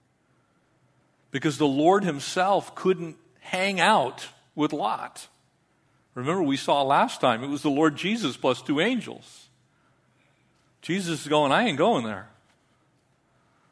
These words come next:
The Lord's not gonna join you in your Sodom.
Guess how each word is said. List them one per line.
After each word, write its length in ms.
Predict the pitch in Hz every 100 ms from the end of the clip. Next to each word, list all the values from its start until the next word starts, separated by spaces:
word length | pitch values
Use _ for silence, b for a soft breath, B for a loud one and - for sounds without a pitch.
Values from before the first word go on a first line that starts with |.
| _
The 100 | 131
Lord's 280 | 165 247 233
not 200 | 226 185
gonna 200 | 185 143
join 500 | 113 143 160 170 151
you 280 | 117 110
in 160 | 123 117
your 220 | 123 135
Sodom. 560 | - 123 123 123 85